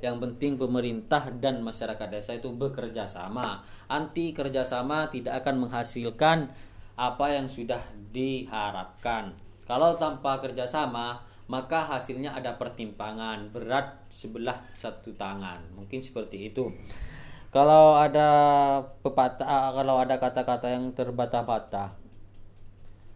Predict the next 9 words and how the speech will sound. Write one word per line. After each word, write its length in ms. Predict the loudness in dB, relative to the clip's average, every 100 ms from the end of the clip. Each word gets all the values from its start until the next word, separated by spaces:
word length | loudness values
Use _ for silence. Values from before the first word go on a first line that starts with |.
| -12
mohon 320 | -8 -4 -2
maaf 320 | -2 0 -2
karena 240 | -2 -6 -6
saya 400 | -2 0 0 -2
kurang 240 | -4 -2
lancar 240 | -4 -4 -6
untuk 240 | -6 -6
berbahasa 480 | -4 -4 -4 -4 -6
Indonesia. 800 | -6 -8 -8 -2 4 4 4